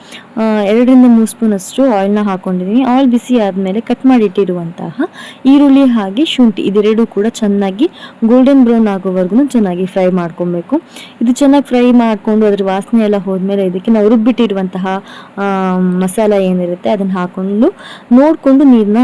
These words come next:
ಆ್ಯಡ್ ಮಾಡ್ಕೊಬೇಕು. ಒಂದೇ ಸತಿ ಜಾಸ್ತಿ ಹಾಕೋದ್ರಿಂದ ತುಂಬಾ ತೆಳು ಆಗ್ಬಿಡುತ್ತೆ ಕರಿ. So ನೋಡ್ಕೊಂಡು ನಿಮ್ಗೆ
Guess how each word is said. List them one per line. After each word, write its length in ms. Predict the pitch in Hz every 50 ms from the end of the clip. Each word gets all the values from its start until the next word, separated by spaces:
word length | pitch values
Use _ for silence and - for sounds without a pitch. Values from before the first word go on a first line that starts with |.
| 240
ಆ್ಯಡ್ 200 | 208 185 185 185
ಮಾಡ್ಕೊಬೇಕು. 600 | 196 202 190 180 175 - 190 185 180 175 170 240
ಒಂದೇ 260 | 254 247 226 226 247 254
ಸತಿ 220 | - 247 - 247
ಜಾಸ್ತಿ 340 | 202 196 190 - - - 240
ಹಾಕೋದ್ರಿಂದ 560 | 214 214 208 202 214 208 202 190 202 202 208 240 254
ತುಂಬಾ 380 | 247 240 214 220 214 247 277
ತೆಳು 240 | 269 269 233 220 220
ಆಗ್ಬಿಡುತ್ತೆ 540 | 214 202 190 180 190 190 190 185 - 190 180
ಕರಿ. 320 | 185 - 185 180 254 359 - - - - - - - -
So 120 | 294 277
ನೋಡ್ಕೊಂಡು 680 | 254 247 254 262 262 233 - 262 247 240 233 226 285 302
ನಿಮ್ಗೆ 380 | 262 240 233 226 226 214 220